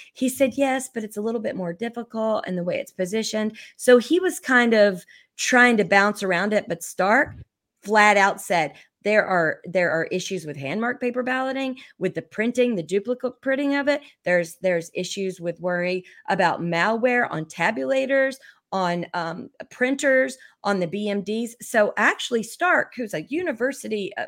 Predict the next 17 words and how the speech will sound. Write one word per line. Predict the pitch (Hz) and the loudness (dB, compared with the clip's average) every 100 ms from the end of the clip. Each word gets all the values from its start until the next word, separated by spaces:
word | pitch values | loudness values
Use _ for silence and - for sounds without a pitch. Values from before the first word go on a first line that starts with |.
| _ - | _ -6
a | 185 | -6
Berkeley | 156 240 294 208 | 0 0 0 -2
professor, | 202 180 - 359 370 190 - | -4 -4 -2 -4 -2 -4 0
I | 226 | 0
would | 226 202 | 2 -2
assume | 190 311 311 233 - - _ - | -4 -4 -4 -4 -8 -20 _ -2
would | 254 | -2
be | 214 240 | 0 -2
so | - 247 | 0 0
progressive. | 240 240 233 262 262 196 | 0 -2 -2 -4 -4 -12
He | - 311 | -6 -4
would | 311 220 | -4 -6
be | 214 | -8
so | 196 208 214 | -6 -2 -2
biased | - 190 233 185 180 - | -2 0 2 0 -2 -4
as | 190 185 - | -6 -6 -4
to | 175 | -4